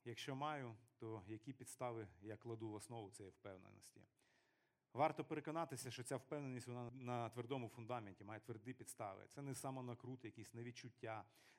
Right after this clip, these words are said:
не почуття самі по собі, не сентиментальні якісь, е, речі. Це не пахота,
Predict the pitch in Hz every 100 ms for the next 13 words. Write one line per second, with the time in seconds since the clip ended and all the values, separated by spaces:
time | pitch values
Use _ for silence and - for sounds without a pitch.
0 | - 123 127 131 127 123 120 107 113 107
1 | 101 107 113 110 120 127 131 135 131 127
2 | 143 135 127 120 - 120 - - 123 117
3 | 113 - - - - _ _ _ _ _
4 | _ 135 123 117 104 110 104 - - 139
5 | 147 147 147 147 143 139 135 135 131 127
6 | 123 - - - 143 139 135 120 127 120